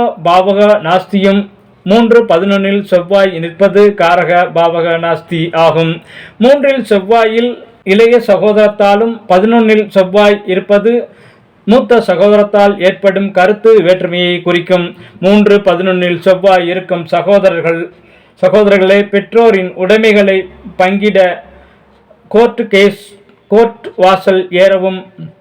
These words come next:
ஒருவருக்கு ஒருவர் மாந்திரிகம் செய்தல், இடுமருந்து கொடுத்தல் போன்றவற்றில் காலம் கடத்தி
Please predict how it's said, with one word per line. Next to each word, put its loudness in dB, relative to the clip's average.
ஒருவருக்கு 2
ஒருவர் 2
மாந்திரிகம் 0
செய்தல், 0
இடுமருந்து 2
கொடுத்தல் 0
போன்றவற்றில் 0
காலம் 0
கடத்தி -2